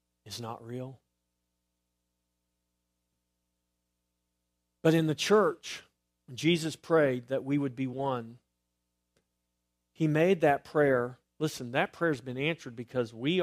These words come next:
are in him and he is in us. Now, whether we comprehend that or not, whether we walk in love together, it's like a family that gets into conflict. A mother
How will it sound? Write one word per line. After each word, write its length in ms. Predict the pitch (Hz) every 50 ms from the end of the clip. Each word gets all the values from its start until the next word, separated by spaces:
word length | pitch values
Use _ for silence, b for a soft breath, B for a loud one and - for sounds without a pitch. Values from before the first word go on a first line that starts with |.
| - -
are 320 | 131 131 135 131 127 - -
in 200 | 139 131 139 143
him 480 | 139 110 107 139 143 127 117 113 117 117 -
and 100 | 117 113
he 260 | 104 101 139 156 160
is 380 | - - 131 131 131 127 120 - -
in 240 | - 120 117 120 - -
us. 420 | 104 107 90 - - - - - _ _ _ _ _ _ _ _ _ _ _ _ _ _ _ _
Now, 120 | - 151 156
whether 180 | 156 165 165
we 140 | 160 175 202
comprehend 840 | - - - 175 170 151 - 131 123 110 - - 185 220 214 147 120
that 220 | 104 95 95 98
or 80 | 98 98
not, 320 | 95 92 87 87 90 - _
whether 260 | - 131 147 147 147
we 160 | 143 160 190 160
walk 360 | 143 151 151 156 151 - -
in 140 | 139 127 123
love 420 | 123 131 143 160 175 185 165 -
together, 680 | - 135 123 117 135 160 180 156 110 92 104 123 117 _ _ _ _ _ _ _ _ _ _ _ _ _ _ _ _ _ _ _ _ _ _ _ _ _ _ _ _ _ _ _ _ _ _ _ _ _ _ _ _ _ - -
it's 160 | 151 - -
like 200 | 160 147 139 -
a 40 | 131
family 680 | - - 170 160 165 165 160 139 110 101 110 127 123 - _ _ _ _ _ -
that 420 | 131 131 - - 180 143 123 113
gets 240 | 110 151 147 - -
into 160 | 147 131 123
conflict. 800 | 120 - - 156 151 147 151 127 - - 113 110 110 120 - _ _ _ _ _ _ _ _ _ _ _ _ _ _ _ _ _ _ _ _ _ _ _ _ _ _ _ _ _ _ _ _ _ _ _ _ _ -
A 60 | 135
mother 560 | 127 123 123 131 139 135 147 151 151 147 131